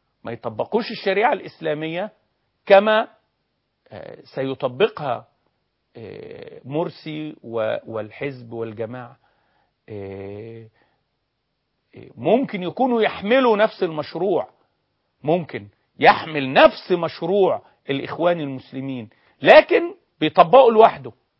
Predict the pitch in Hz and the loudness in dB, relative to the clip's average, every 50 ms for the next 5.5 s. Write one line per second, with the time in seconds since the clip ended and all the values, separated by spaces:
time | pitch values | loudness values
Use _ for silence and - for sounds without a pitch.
0 | _ _ - 139 156 160 139 185 226 240 277 208 196 - - - 175 170 151 139 | _ _ -10 -8 -6 -4 2 2 2 2 2 -4 -8 -10 -6 -2 0 0 0 0
1 | 120 117 _ _ _ _ - - 147 156 147 143 190 240 240 233 202 165 190 185 | -4 -8 _ _ _ _ -10 -8 -6 -6 -4 0 0 0 0 0 -2 2 0 2
2 | 180 190 185 165 127 120 107 _ _ _ _ - 139 143 175 220 269 262 226 - | 2 2 0 0 -2 -4 -8 _ _ _ _ -8 0 4 6 6 6 6 4 0
3 | 202 190 196 220 233 226 208 208 196 180 175 190 220 240 240 233 208 180 - 226 | -2 2 4 4 4 2 -2 -4 -2 0 2 4 4 2 2 -2 -6 -6 -2 -2
4 | 294 277 226 185 185 175 180 220 214 220 220 269 240 202 190 165 - - 180 208 | -4 -4 -4 -8 -4 0 2 2 2 0 -4 -8 -8 -8 -8 -10 -4 0 2 4
5 | 214 196 185 - - - 175 165 147 123 | 4 2 0 -4 -6 -4 -4 -4 -4 -8